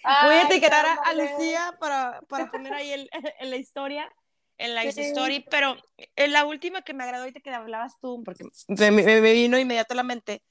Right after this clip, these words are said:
Speaker 2: cuando
Speaker 1: <laughs>
Speaker 2: tienes ganas de algo dulce, la de los bubulubus, Lucía, o sea,
Speaker 1: <laughs>
Speaker 2: dije: "Guau",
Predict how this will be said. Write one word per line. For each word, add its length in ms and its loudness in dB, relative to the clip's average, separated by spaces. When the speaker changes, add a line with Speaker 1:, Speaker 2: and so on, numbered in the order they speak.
Speaker 2:
cuando 240 0
Speaker 1:
<laughs> 120 -2
Speaker 2:
tienes 220 -10
ganas 320 -12
de 80 -14
algo 360 -10
dulce, 500 -12
la 180 0
de 80 -2
los 200 -4
bubulubus, 640 -4
Lucía, 480 -6
o 60 -4
sea, 340 2
Speaker 1:
<laughs> 140 -20
Speaker 2:
dije: 640 -2
"Guau", 400 -2